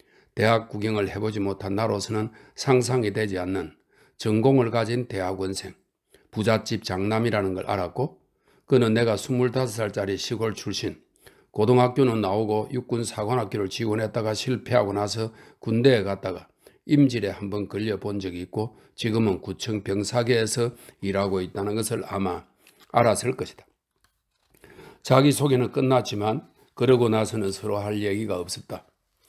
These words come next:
잠시 동안은 조용히 술만 마셨는데 나는 새카맣게 구워진 참새를 집을 때 할 말이 생겼기 때문에 마음속으로 군 참새에게 감사하고 나서 얘기를 시작했다. "안녕,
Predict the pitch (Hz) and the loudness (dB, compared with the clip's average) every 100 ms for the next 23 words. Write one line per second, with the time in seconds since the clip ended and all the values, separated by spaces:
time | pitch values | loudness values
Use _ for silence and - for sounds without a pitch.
0 | _ _ _ - 110 110 139 123 131 127 | _ _ _ 0 2 2 0 2 4 4
1 | 110 101 104 113 113 110 151 127 110 107 | 0 -4 -2 -2 -2 -4 -2 -2 0 -2
2 | 107 101 90 104 147 _ _ - - 110 | -4 -8 -4 -4 -6 _ _ -14 0 2
3 | 104 95 104 98 - 117 110 101 - 120 | 2 0 -2 -2 -2 -2 -2 -4 -4 -4
4 | 101 98 - 123 117 127 110 98 - 107 | -2 -4 -4 -6 -4 -4 -4 -4 -2 0
5 | 107 - 117 113 - - - 110 120 123 | 0 0 -2 -2 -10 -8 0 2 4 2
6 | 113 139 117 101 98 110 117 101 - _ | 0 0 -2 -4 -6 -4 -4 -4 -6 _
7 | _ _ - - 104 107 107 107 110 95 | _ _ -20 -2 2 4 2 -2 -4 -4
8 | 90 120 104 95 113 98 104 101 101 101 | -4 -4 -4 -4 -6 -6 -4 -4 -4 -4
9 | 92 92 110 98 90 92 - 123 - _ | -4 -2 -2 -2 -2 -2 -2 -2 -4 _
10 | - 98 92 90 107 92 - 92 95 - | -4 0 0 -2 -4 -4 -4 -4 -6 -8
11 | - _ _ _ _ _ _ _ _ _ | -20 _ _ _ _ _ _ _ _ _
12 | _ 123 123 117 87 | _ 2 4 4 0